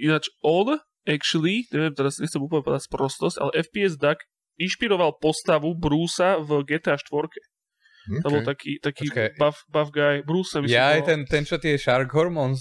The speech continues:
Speaker 3: žral.
Speaker 1: Áno, tak ten, tak ten, ten bol, ale proste, že, neviem, pozrite si Pure Ownage, pí-, píše sa to, e, p-, p-,
Speaker 3: Pure Pvnage.
Speaker 1: Pure Pvnage, tak áno, Pure Pvnage.
Speaker 2: Keby
Speaker 1: A
Speaker 2: niekto niekedy počul, vieš, že boom headshot,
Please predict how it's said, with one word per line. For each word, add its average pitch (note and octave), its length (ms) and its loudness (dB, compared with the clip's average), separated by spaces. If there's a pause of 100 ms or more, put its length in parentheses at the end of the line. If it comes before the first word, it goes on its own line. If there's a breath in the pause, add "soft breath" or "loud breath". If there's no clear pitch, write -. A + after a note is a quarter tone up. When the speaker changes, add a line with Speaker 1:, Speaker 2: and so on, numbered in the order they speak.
(140)
Speaker 3:
žral. A#2+ 240 2 (160)
Speaker 1:
Áno, D#3+ 400 2
tak - 160 -4
ten, D3+ 240 2 (160)
tak D3 160 -2
ten, D3+ 160 -2
ten D3+ 160 -4
bol, C#3+ 240 0
ale C#3+ 320 -2
proste, D3 240 -2
že, D3 60 2 (340 loud breath)
neviem, D3 240 2
pozrite F3+ 320 0
si D#3+ 80 -8
Pure E3+ 240 2
Ownage, D#3 240 0
pí-, D#3 160 -4
píše D#3+ 160 -2
sa D#3 160 0
to, C#3+ 160 2
e, - 400 -6
p-, - 160 -2
p-, - 160 -10
Speaker 3:
Pure C#3+ 320 2
Pvnage. A2 560 -2
Speaker 1:
Pure E3+ 240 0
Pvnage, D#3 480 2
tak C3 320 -4
áno, C3 240 -6
Pure C3+ 240 -2
Pvnage. D3 400 0 (400 loud breath)
Speaker 2:
Keby D#3+ 160 2
Speaker 1:
A D#3+ 80 2
Speaker 2:
niekto C#3 160 0
niekedy B2+ 400 0
počul, G2 320 -2
vieš, D#2 240 0
že - 80 2
boom A#2 240 6
headshot, G2+ 480 2